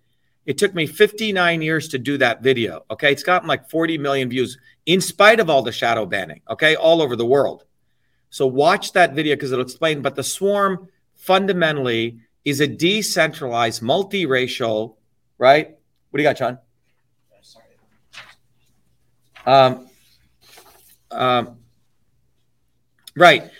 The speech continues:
And by the way, the international people want the bumper stickers because, um, international people cannot give funding to a federal, U S federal campaign,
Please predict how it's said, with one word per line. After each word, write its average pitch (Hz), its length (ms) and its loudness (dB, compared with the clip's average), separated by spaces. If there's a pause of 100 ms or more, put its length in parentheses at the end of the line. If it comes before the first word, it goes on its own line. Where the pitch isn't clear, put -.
(100)
And 160 140 -2
by 190 180 8
the 208 80 4
way, 196 320 2
the 156 120 -2 (120)
international 196 600 0
people 175 420 -6
want 151 240 -6
the 135 60 -6
bumper 147 360 0
stickers 202 500 0 (680)
because, 175 540 2 (360)
um, 147 380 0 (100)
international 180 540 -2
people 165 300 -8
cannot 156 680 -4 (380)
give 147 320 -6
funding 156 440 -2
to 147 180 -4
a 139 40 0
federal, 147 640 -2
U 139 180 -2
S 135 160 -4
federal 123 300 -4
campaign, 127 540 -4